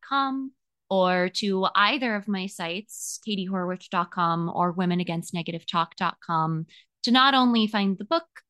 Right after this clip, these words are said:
but also find a whole host of tips, tools, motivation, inspiration to shift their negative self-talk patterns. They can find that on the Wantcast,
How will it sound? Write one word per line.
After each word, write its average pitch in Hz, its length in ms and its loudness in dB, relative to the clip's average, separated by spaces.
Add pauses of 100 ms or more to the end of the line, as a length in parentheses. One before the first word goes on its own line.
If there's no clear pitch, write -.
(320)
but 277 140 2
also 240 340 2
find 202 640 0 (360)
a 208 100 0
whole 320 720 0
host 220 580 -8
of 185 340 -2 (500)
tips, - 320 -8
tools, 226 360 0
motivation, 196 580 0
inspiration 180 760 -6
to 175 100 -6
shift - 320 -6
their 180 120 -4
negative 170 340 -2
self-talk - 600 -8
patterns. 165 800 -4
They - 60 -8
can 165 140 -12
find 165 220 -8
that 165 80 -8
on 165 120 -4
the 160 80 -6
Wantcast, 202 840 0